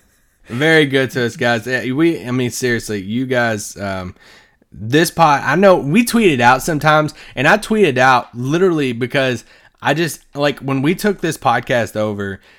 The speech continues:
we took it over and there weren't a ton of listeners, like, as far as, lo-, <laughs> like,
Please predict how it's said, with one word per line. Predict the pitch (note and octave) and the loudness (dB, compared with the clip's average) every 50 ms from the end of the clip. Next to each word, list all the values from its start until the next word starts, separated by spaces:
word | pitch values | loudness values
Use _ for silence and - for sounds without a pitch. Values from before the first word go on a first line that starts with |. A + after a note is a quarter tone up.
| _ _ _ _ _ _ _ _ _ | _ _ _ _ _ _ _ _ _
we | - A#2 B2 C#3 | -8 -4 -4 -2
took | C#3 - F3+ D3+ D3+ | -2 -2 -4 -2 -2
it | C3+ | 0
over | C3 C3 C3 B2 C3 B2+ | 0 0 0 0 -2 -2
and | A2 A2 A2 A2 G#2 G2+ _ - | -2 -4 -4 -6 -6 -8 _ -10
there | G#2 F#2+ | -10 -10
weren't | F2+ G2 A2+ B2+ C3+ - _ _ _ - | -8 -6 -6 -6 -6 -8 _ _ _ -14
a | - | -14
ton | - - - - C3 C3 C#3 | -12 -12 -8 -6 -4 -2 -2
of | C#3 B2+ B2+ | -4 -4 -4
listeners, | B2+ B2+ B2 - - C3 B2 A#2+ A#2+ A#2 - - G#2+ | -4 -4 -6 -6 -6 -4 -4 -2 -4 -4 -6 -8 -8
like, | A2 G#2+ G#2 - | -8 -8 -6 -8
as | G2+ - | -12 -10
far | - B2+ A#2 A#2+ A#2+ | -6 -4 -2 -2 -2
as, | G#2+ G#2 | -4 -6
lo-, | G2+ G#2 A#2 B2 - | -6 -6 -6 -6 -6
<laughs> | |
like, | C#3 C3 D3 C#3 B2+ A#2 G#2+ - | -4 -4 -2 -2 -2 -2 -4 -6